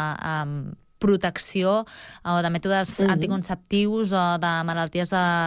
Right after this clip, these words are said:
Speaker 1: o infeccions de transmissió sexual, que a,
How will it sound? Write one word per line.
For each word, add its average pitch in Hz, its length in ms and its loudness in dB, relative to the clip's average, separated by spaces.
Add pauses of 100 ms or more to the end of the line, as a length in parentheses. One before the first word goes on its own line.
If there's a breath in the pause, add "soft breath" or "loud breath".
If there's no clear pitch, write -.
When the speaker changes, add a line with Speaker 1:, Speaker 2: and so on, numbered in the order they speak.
(220)
Speaker 1:
o 170 140 -2
infeccions 175 480 -2
de 180 100 2 (120)
transmissió 170 420 -2
sexual, 185 640 0 (440 loud breath)
que 180 100 0
a, 165 380 2